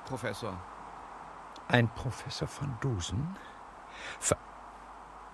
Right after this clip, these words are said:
Speaker 2: verschreibt sich nicht. Auch nicht mit einer Wolldecke. Ihr alkoholisierter roter Freund hat falsch abgelesen. Fahren Sie zu, Edison.
Speaker 1: Kurz darauf hielten wir wieder.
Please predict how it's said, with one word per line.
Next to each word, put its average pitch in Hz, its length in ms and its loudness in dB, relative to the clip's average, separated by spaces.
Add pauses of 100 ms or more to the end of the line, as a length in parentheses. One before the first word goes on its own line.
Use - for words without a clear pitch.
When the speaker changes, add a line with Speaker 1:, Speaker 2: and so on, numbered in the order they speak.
(120)
Speaker 2:
verschreibt - 640 4
sich - 280 -2
nicht. - 540 -6 (380)
Auch 117 320 12
nicht 127 220 0
mit 104 160 2
einer 87 320 6
Wolldecke. - 560 2 (320)
Ihr 120 200 12
alkoholisierter 127 840 10
roter 98 400 10
Freund 135 340 12
hat - 140 10
falsch - 320 12
abgelesen. 110 800 12 (880)
Fahren 147 280 12
Sie 104 120 2
zu, 107 260 2
Edison. - 320 -4 (480)
Speaker 1:
Kurz - 300 8
darauf 139 400 12
hielten 92 340 8
wir 82 160 4
wieder. 73 320 2